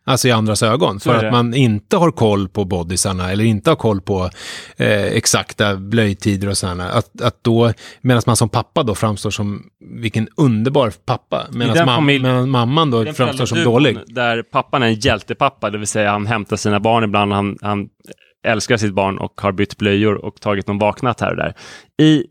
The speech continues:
Speaker 2: den familjekonstellationen, då, en hjältepappa, då är det en ganska dålig mamma också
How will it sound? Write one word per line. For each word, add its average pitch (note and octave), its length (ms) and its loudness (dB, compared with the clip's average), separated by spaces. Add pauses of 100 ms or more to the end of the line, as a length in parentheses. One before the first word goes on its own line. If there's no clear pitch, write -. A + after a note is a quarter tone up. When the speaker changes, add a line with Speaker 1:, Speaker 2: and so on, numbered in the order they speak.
(100)
Speaker 2:
den A#2 240 2
familjekonstellationen, A#2 840 0
då, A2+ 60 -2 (240)
en B2+ 60 6
hjältepappa, C#3+ 600 0
då B2+ 160 4
är A#2+ 60 4
det G#2+ 120 4
en G#2+ 120 2
ganska G2 160 -2
dålig G2 340 0
mamma G#2 280 2
också F#2 320 -8